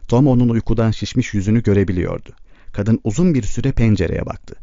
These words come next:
Sonra battaniyeyi üstünden atıp entarisini buldu. Başından ve kolundan geçirerek giydi. Ayağa kalkıp entarisini aşağıya çekti. Çıplak ayaklarıyla ses çıkarmamaya çalışarak pencereye gitti ve dışarı baktı.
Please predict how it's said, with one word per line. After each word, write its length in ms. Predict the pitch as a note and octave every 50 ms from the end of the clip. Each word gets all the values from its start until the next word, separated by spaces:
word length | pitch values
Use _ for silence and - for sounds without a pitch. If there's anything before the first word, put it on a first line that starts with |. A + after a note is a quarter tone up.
| - - - -
Sonra 280 | - - A2 G#2+ G#2+ G2+
battaniyeyi 540 | G#2 G#2 - - A#2 G2+ G2 G2 G2+ G#2+ G#2
üstünden 400 | G2+ - - - G#2 G2+ G2+ F#2
atıp 320 | E2 - - B2 - -
entarisini 600 | A2 A2 - - G2+ G2+ G2+ F#2+ - G2+ F#2 D#2+
buldu. 220 | - F2 - - - - - - - - - - -
Başından 460 | - - - G2+ F#2+ E2+ G2 A2+ C#3 D3
ve 80 | D3
kolundan 520 | D3 - - A#2+ B2 B2+ A#2+ B2+ C3+ C3+ C3
geçirerek 540 | B2 A2 - - A#2+ A#2+ A#2 B2 B2 -
giydi. 280 | - - D#2 - - - - - - - - _ _ _ _ _ - - -
Ayağa 220 | - A2 A#2 A#2+ A#2+
kalkıp 360 | - G2+ G2 A2 - C3+ A2+
entarisini 640 | A2 G#2+ G#2 - G2+ G2 F#2 F2 - - G2+ B2 -
aşağıya 420 | - A2 - - F2+ E2+ F2 F2+
çekti. 340 | - - F2 - - - - - - - - - - - -
Çıplak 320 | - - - C#3+ D3 - C3+
ayaklarıyla 520 | B2 A#2 A2+ - - A2+ A#2 A#2+ B2 C3
ses 200 | - - A2 -
çıkarmamaya 560 | - - - B2+ C3+ D3 C#3 A2 F2+ F2 E2
çalışarak 520 | - - E2 E2 - - F2 G#2 B2+ - -
pencereye 420 | A#2+ A#2+ A#2 G#2 G2 F2 F2 F2
gitti 280 | D#2+ D#2+ - - B2+ B2+
ve 140 | C#3 C3+
dışarı 320 | A#2+ A#2+ - A#2+ A2 F#2+ E2
baktı. 280 | E2 - - - -